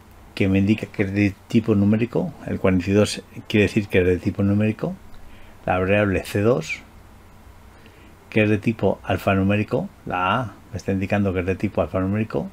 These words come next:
la variable C tres, que había-, eh, habíamos inicializado con treinta y dos, es también de tipo numérico, y la variable C cuatro,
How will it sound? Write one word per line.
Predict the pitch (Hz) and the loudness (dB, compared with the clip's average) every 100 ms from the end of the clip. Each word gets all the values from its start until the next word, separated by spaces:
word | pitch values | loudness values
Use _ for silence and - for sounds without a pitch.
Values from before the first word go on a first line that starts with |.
| - - | -14 -6
la | 90 | -4
variable | 90 95 98 98 82 | 0 0 0 0 -4
C | - 98 | -4 -2
tres, | 117 127 151 - - - - - - - - - - - - - - - - - | 0 0 -2 -14 -20 -20 -20 -20 -20 -20 -20 -20 -20 -20 -20 -20 -20 -20 -20 -8
que | 95 | -2
había-, | 92 95 92 104 - 117 | 0 0 0 -4 -6 -4
eh, | 104 101 101 98 104 | -2 -2 -2 -4 -4
habíamos | - 101 98 92 | -4 -2 0 -2
inicializado | 107 95 - 101 82 113 104 | -2 -2 0 -2 0 0 0
con | 87 85 | 0 -2
treinta | 90 85 | -2 -2
y | 101 | -2
dos, | 135 151 - - - - | -2 -6 -16 -20 -16 -10
es | 87 | -8
también | - 90 95 95 | -4 -2 0 0
de | 82 | -2
tipo | 90 92 95 | -4 -2 0
numérico, | 101 110 117 - 196 - - - - - - - | 2 2 0 -2 -6 -6 -16 -20 -20 -20 -20 -6
y | 117 | 2
la | 113 107 | 2 2
variable | 120 127 117 98 | 0 0 0 0
C | 127 123 | -2 0
cuatro, | 151 160 156 165 | 4 4 4 -2